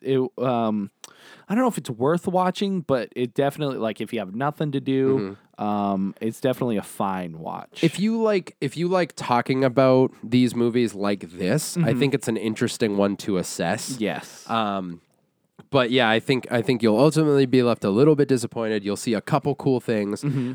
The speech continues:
Speaker 2: but a couple intriguing things that I wanted a whole, I wanted these backstories fleshed out.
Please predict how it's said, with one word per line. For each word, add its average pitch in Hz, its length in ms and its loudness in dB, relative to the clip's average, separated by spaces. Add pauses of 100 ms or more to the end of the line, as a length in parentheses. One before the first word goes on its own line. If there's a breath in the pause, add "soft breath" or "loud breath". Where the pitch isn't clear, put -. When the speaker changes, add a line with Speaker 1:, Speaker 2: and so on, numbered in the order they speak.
Speaker 2:
but 131 120 4
a 131 60 2
couple 185 300 2
intriguing 196 480 2
things 101 260 -2
that 107 160 0
I 147 140 4
wanted 190 320 4
a 135 80 2
whole, 185 540 2
I 170 100 0
wanted 190 320 2
these 165 160 0
backstories 156 640 -2
fleshed 147 360 -6
out. 151 220 2